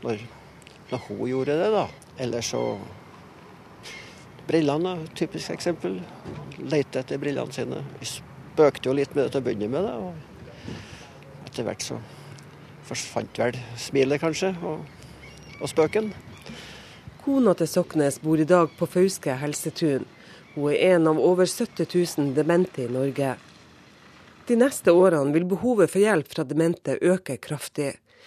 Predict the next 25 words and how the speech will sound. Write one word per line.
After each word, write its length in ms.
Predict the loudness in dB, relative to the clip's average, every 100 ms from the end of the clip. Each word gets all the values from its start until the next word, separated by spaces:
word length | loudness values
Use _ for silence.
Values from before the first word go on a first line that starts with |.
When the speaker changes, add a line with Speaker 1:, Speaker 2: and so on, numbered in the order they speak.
| -20 -16
Speaker 2:
Fra 160 | -2 0
tjue 300 | 2 2 2
tjue 320 | 2 6 6
til 160 | 6 -2
tjue 240 | 4 4 6
førti 400 | 2 -2 2 2 2 -4 -20 -10 2
regner 240 | 6 8 8
man 160 | 8
med 140 | 8 6
at 80 | 6
det 80 | 4
blir 180 | 4 8
dobbelt 320 | 8 8 2
så 160 | 0 2
mange 240 | 6 6
demente 480 | 6 6 6 2 -2
i 80 | 2
Norge, 460 | 2 4 2 0 -4
sier 320 | -4 0 2 4
Arnfinn 400 | 2 2 0 4
Ek, 400 | 4 4 -4 -18 _ _ _
daglig 380 | 6 6 6 6
leder 240 | 6 4
for 160 | 2 2
Nasjonalt 560 | 2 2 4 4 4